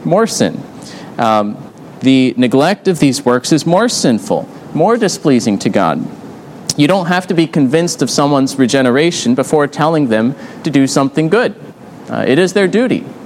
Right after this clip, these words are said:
They ought to do it. And it's worse if they don't do it. But of course, uh, we should also tell them to, you know, uh, repent unto God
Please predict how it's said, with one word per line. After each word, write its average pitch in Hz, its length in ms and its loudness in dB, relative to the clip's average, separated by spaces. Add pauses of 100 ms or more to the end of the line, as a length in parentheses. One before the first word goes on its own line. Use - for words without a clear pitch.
(280)
They 147 100 4
ought 170 240 0
to 214 80 0
do 233 180 2
it. - 240 -6 (640)
And 127 240 0
it's 131 180 -2
worse 175 220 2
if 190 120 -4
they 190 120 4
don't 226 300 0
do 90 140 0
it. - 260 -8 (360)
But 160 120 2
of 160 100 0
course, 165 500 0 (240)
uh, 120 280 2
we 127 120 0
should 127 160 2
also 143 260 2
tell 104 260 0
them 113 140 2
to, 113 360 2 (400)
you 104 140 0
know, 98 220 0 (480)
uh, 50 200 -6 (340)
repent 147 440 0
unto 147 240 0
God 170 420 0